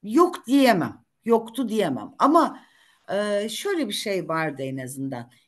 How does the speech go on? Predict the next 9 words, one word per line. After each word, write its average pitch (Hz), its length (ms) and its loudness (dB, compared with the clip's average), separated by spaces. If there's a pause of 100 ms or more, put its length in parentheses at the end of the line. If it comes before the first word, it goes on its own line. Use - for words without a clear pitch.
(160)
Şimdiki 240 680 -2
kadar 180 460 -4
çok - 340 -14
değildi. 123 400 -16 (1160)
Yani 220 600 4 (220)
yüz 254 280 -2
kişi 220 240 -8
mesleğe 202 440 -4
alındıysa 202 840 -4